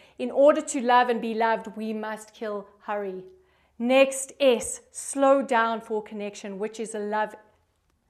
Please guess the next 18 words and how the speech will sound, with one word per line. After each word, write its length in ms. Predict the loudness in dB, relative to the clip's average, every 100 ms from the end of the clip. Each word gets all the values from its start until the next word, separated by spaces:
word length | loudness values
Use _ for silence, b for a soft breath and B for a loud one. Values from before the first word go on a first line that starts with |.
| _
issue. 400 | -10 -8 -8 -10 -12 B B B
You 180 | -2 2
were 140 | 2
made 500 | 2 2 4 4 0
for 160 | -6 -4
relationships, 800 | -2 -4 -6 -8 -12 -12 -12 -16 b -4
and 160 | 0
relationships 800 | 0 4 2 2 -4 -8 -8 -8 b b -14
take 460 | -4 -4 -4 -10 _
unhurried 640 | -10 -10 -8 -6 -6 -8 -14 _
time. 480 | -12 -8 -6 -6 -12 b _
T, 560 | -6 -2 0 -2 -6 b b b
trust 600 | -2 6 6 6 -4 -14 -8
in 320 | -4 -4 -6 -12 _ -16
Jesus. 840 | -8 -6 -6 -6 -6 -6 -10 -14 b b b b -12
The 100 | -8
greatest 640 | 0 4 4 2 -4 -4 -2
effort 420 | -2 -4 -10